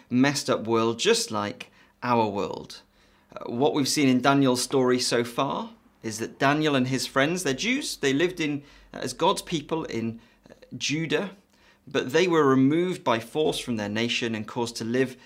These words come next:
in the land of Babylon, where the cultural norms and expectations and values were completely different.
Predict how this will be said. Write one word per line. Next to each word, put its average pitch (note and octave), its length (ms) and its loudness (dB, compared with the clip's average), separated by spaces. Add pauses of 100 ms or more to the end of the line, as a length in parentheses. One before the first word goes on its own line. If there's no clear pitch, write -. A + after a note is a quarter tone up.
(160)
in A#2+ 80 -4
the A#2 80 0
land B2+ 200 4
of B2 80 -2
Babylon, D3 460 6
where B2 260 2 (160)
the C3+ 80 -6
cultural D#3+ 440 -2
norms F3 580 2
and A2+ 80 -4
expectations E3 880 -4
and G3 100 -4
values G3 420 2
were C#3+ 60 -4
completely G#3 680 -6
different. - 560 -12